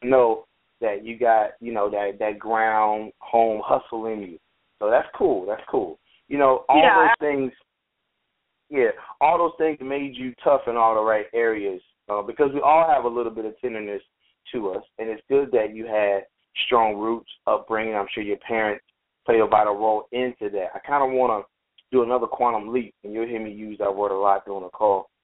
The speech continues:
Speaker 1: um, because we got a lot to cover in a little bit of time, and every moment with you
Speaker 2: Absolutely.
Speaker 1: is precious to the Shaylin Media Network, just to let you know.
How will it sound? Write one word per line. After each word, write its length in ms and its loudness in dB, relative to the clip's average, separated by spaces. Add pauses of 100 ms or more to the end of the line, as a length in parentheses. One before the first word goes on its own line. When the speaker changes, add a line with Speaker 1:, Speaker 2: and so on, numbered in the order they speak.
(180)
Speaker 1:
um, 140 0
because 240 -6
we 80 -4
got 340 2
a 60 -2
lot 240 2
to 60 -14
cover 340 -4
in 40 -12
a 40 -10
little 160 -8
bit 140 -10
of 120 -16
time, 400 -2
and 160 -12
every 260 -4
moment 440 -2
with 140 -14
you 40 -12
Speaker 2:
Absolutely. 160 -8
Speaker 1:
is 140 -18
precious 360 -2 (480)
to 60 -6
the 100 -6 (120)
Shaylin 400 -4
Media 260 -8
Network, 380 -6
just 120 -14
to 60 -14
let 240 -6
you 60 -16
know. 260 -10